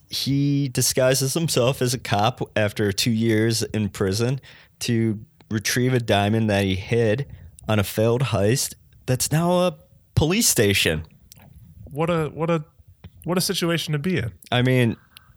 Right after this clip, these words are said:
Speaker 1: it's
Speaker 2: Solid plot, right? <laughs>
Speaker 1: I mean, it's not that bad of a plot.
Speaker 2: Yeah, no,
Speaker 1: but
Speaker 2: it's solid.
Speaker 1: <laughs> like,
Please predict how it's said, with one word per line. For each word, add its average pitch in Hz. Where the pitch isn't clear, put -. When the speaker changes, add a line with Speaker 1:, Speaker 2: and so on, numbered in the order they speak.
Speaker 1:
it's -
Speaker 2:
Solid 247
plot, 123
right? 175
<laughs> -
Speaker 1:
I 139
mean, 247
it's 269
not 247
that 117
bad 85
of 76
a -
plot. 67
Speaker 2:
Yeah, 370
no, 92
Speaker 1:
but 208
Speaker 2:
it's -
solid. 131
Speaker 1:
<laughs> 392
like, 151